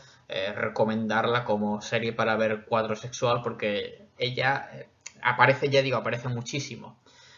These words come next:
Entonces, ella sería una cuatro sexual media.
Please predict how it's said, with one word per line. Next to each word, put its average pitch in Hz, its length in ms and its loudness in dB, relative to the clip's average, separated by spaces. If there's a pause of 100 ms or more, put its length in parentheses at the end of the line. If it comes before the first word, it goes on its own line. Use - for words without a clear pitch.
(260)
Entonces, 147 480 2
ella 147 200 0
sería 151 280 0
una 143 260 2
cuatro 151 300 4
sexual 139 600 -2
media. 165 520 -2